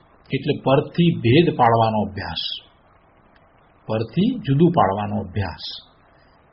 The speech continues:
તે નિર્મળ ભેદ અભ્યાસની પ્રવીણતાથી, એટલે કે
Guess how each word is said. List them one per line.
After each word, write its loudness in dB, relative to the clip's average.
તે 10
નિર્મળ 4
ભેદ 4
અભ્યાસની 2
પ્રવીણતાથી, 4
એટલે -2
કે 0